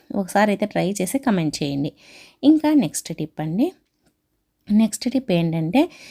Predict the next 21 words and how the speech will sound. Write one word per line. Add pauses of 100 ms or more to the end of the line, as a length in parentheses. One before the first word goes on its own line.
(160)
చూడండి, (220)
మనమైతే
షాంపూ
ప్యాకెట్ను
వాడుతూ
ఉంటాం
కదా, (400)
షాంపూ
ప్యాకెట్కు
ఇలా
హోల్స్
అయితే
పెట్టి
చూడండి,
మీరే
అద్భుతాన్ని
అయితే
చూస్తారు. (440)
ఏంటి
షాంపూ
ప్యాకెట్కు